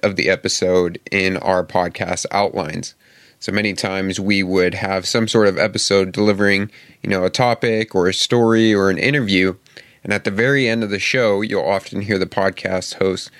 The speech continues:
tell you to take some sort of action after having gone through the episode, whether that be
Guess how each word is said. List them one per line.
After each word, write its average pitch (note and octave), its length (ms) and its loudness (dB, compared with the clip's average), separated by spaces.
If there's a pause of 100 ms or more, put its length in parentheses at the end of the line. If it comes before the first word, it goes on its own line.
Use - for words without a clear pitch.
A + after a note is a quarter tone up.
(300)
tell C#3 260 0
you A2+ 220 2
to A2 140 -2
take C#3 260 -2
some A#2 220 0
sort A2 220 2
of F#2+ 180 0
action F#2+ 600 -4 (440)
after G2+ 480 0
having G2+ 560 -2
gone F#2+ 320 -2
through G2 420 0
the F#2 240 0
episode, - 580 -2
whether F#2+ 300 0
that F2 260 -2
be F#2 320 -2